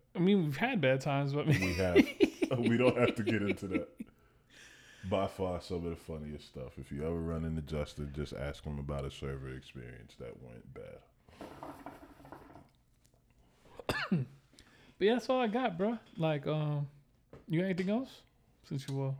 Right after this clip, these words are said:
Speaker 1: uh,
Speaker 2: Uh,
Speaker 1: try, out here trying to out me, and you find out <laughs>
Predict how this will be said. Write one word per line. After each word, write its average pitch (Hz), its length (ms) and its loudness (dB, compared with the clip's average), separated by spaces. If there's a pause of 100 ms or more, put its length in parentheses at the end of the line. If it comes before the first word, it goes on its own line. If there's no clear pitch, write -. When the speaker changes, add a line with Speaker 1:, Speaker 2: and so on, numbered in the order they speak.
(180)
Speaker 1:
uh, - 20 -10
Speaker 2:
Uh, 110 960 0 (1000)
Speaker 1:
try, - 220 -4 (100)
out 147 120 0
here 151 100 0
trying 143 180 0
to 131 60 2
out 151 180 0
me, 147 120 2
and 139 80 2
you 139 100 2
find 139 320 0
out 139 280 0 (200)
<laughs> 247 220 -12